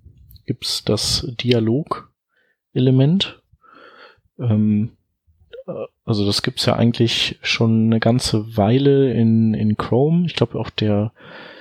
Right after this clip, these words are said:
gab's, sagen wir mal, so einen Blogpost von Matthias Beinens oder sowas. Ähm, und jetzt ist es aber eben offiziell in der, in H T M L fünf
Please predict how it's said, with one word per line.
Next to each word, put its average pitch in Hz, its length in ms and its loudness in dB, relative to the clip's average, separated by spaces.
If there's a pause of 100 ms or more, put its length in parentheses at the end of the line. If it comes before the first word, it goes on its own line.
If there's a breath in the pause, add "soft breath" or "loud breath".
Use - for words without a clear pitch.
(280 loud breath)
gab's, - 220 -4
sagen 113 140 2
wir 107 80 2
mal, 107 160 2
so 104 80 -2
einen 101 120 2
Blogpost 113 460 -2
von 104 300 2
Matthias 104 480 -2
Beinens 165 680 0
oder 170 100 -6
sowas. 175 540 -2 (1200 soft breath)
Ähm, 107 560 2 (680)
und 113 180 2
jetzt 117 180 2
ist 113 140 0
es 113 120 0
aber 104 240 0
eben 104 200 0
offiziell 110 880 0
in 104 520 2
der, 101 760 2 (340 loud breath)
in 107 200 0
H 110 100 2
T - 160 0
M 101 80 2
L 110 220 -2
fünf - 920 0